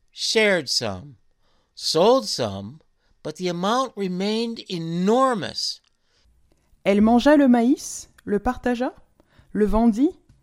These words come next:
Speaker 2: mais le maïs resta intact.
Speaker 1: Thanks to money coming from selling the maize, the corn, she built two big castles.
Speaker 2: Grâce à l'argent du maïs, elle construisit deux grands châteaux.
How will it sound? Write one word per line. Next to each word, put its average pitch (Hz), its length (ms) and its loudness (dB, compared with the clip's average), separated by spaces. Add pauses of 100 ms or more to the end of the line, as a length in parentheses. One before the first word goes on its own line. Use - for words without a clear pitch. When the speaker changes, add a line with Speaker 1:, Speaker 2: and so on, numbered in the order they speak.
(360)
Speaker 2:
mais 214 100 -2
le 262 120 4
maïs 302 300 4
resta - 380 -4
intact. 208 540 -6 (1200)
Speaker 1:
Thanks 226 300 -2
to 202 100 -4
money 185 380 -2
coming 165 420 -6
from 120 220 -12
selling 196 460 -2
the 123 80 -6
maize, 104 560 -10
the - 80 -18
corn, 104 560 -16 (800)
she - 240 -4
built 180 400 0
two 262 260 0
big 202 360 0
castles. 165 840 -8 (600)
Speaker 2:
Grâce 185 300 -2
à 190 80 2
l'argent 185 340 2
du 269 140 4
maïs, 247 580 -2 (400)
elle 208 260 -2
construisit 254 800 0 (320)
deux 196 320 0
grands 214 280 -2
châteaux. 151 520 -6